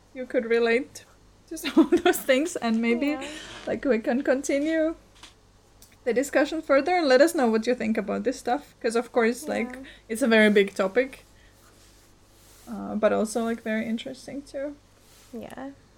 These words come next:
Speaker 1: think about. Yes.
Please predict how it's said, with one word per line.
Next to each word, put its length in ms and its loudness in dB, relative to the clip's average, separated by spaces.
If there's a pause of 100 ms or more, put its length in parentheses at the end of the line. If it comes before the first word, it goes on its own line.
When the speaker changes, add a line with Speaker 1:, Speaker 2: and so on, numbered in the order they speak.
(100)
Speaker 1:
think 260 -8
about. 340 -8 (3500)
Yes. 340 -14